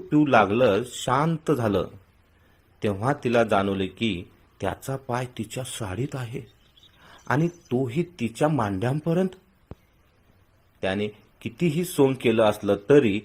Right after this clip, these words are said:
तिच्यामधल्या बाईला कळायला वेळ लागला नाही. काही केल्यास साडीच्या इतक्या आत सहज कुणाचा पाय जाणार नाही.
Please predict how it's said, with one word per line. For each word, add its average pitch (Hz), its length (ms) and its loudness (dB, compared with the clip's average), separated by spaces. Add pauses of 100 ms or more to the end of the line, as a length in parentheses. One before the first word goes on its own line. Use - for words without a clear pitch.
(500)
तिच्यामधल्या 107 760 -2 (200)
बाईला 92 600 2 (320)
कळायला 107 600 2
वेळ 104 420 0
लागला 113 300 0
नाही. 110 300 -12 (960)
काही 170 280 6
केल्यास 175 560 6
साडीच्या 113 600 0 (120)
इतक्या 147 440 -2 (100)
आत 139 280 0 (100)
सहज 127 480 -2
कुणाचा 156 360 2
पाय 151 240 2 (640)
जाणार 87 500 -4
नाही. 78 320 -10